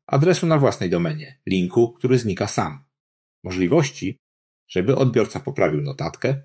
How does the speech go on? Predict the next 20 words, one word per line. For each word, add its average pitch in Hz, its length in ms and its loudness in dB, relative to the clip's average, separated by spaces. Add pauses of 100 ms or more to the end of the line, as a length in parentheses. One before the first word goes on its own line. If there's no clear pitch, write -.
(120)
i 185 100 0
odesłał 92 380 0
swoją 107 320 -2
wersję. - 440 -2 (280)
I - 80 -6
jednej 135 320 4
komendy 87 480 -2
w - 80 -20
terminalu, 92 600 2
która 85 260 -2
wyśle 107 340 0
plik 110 320 -6
prosto 101 440 -2
z 92 80 -12
mojego 92 340 0
Volta 127 340 2
kompletu 95 460 -4
nie 87 120 -4
dawał 107 280 0
nikt. 92 400 -6